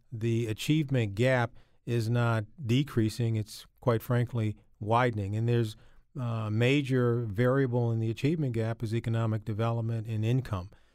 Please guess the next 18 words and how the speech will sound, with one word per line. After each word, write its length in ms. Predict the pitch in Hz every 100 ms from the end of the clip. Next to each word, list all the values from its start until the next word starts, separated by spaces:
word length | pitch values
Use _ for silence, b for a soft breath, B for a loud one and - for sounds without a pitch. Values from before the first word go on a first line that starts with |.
| b b
So 360 | - 120 117
when 160 | 117 117
those 200 | 127 123
two 200 | - 127
things, 320 | 131 123 117
when 140 | 117
that, 140 | 123 123
when 160 | 113
income 440 | 120 156 151 131 120
goes 260 | 117 117
in 80 | 113
the 140 | 107 110
opposite 420 | 127 - - 113
direction 460 | 107 110 117 -
or 40 | 101
the 60 |
wrong 320 | 98 113 143 139
direction, 500 | 104 98 98 -